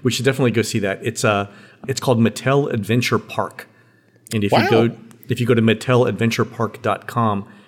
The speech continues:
Speaker 1: there's
Speaker 2: Mm-hmm.
Speaker 1: actually a live construction camera
Speaker 2: Oh,
Speaker 1: that
Speaker 2: okay.
Speaker 1: shows how they're doing. But Jim, uh, the fact that they're in Glendale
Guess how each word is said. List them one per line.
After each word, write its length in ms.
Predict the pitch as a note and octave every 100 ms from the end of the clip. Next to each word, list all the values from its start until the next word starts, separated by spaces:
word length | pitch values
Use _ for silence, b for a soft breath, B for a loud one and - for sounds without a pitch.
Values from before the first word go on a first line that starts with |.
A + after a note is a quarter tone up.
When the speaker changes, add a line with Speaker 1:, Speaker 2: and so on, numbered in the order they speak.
| B
Speaker 1:
there's 140 | A2 A2
Speaker 2:
Mm-hmm. 80 |
Speaker 1:
actually 440 | A2+ G#2 A#2+ A2 -
a 180 | A2 G#2+
live 420 | G2 G2 B2+ B2+
construction 680 | - A2+ - B2+ - - G#2
camera 520 | - G#2 F#2 G2+ A#2+ - - _ _
Speaker 2:
Oh, 200 | G#2+ F#2+ - - -
Speaker 1:
that 120 | B2 A2+
Speaker 2:
okay. 40 |
Speaker 1:
shows 640 | - A#2+ G#2+ G#2+ G#2 - -
how 120 | A2
they're 140 | G#2+
doing. 280 | G2 G#2 G2+
But 220 | A#2 C#3
Jim, 320 | A#2+ C#3+ A2+ -
uh, 240 | A2 G#2+
the 100 | G#2+ A2
fact 220 | C3+ A#2+
that 120 | A2+
they're 140 | A#2 A2
in 140 | A2
Glendale 680 | G2+ A2+ A#2+ G#2+ F#2+ G#2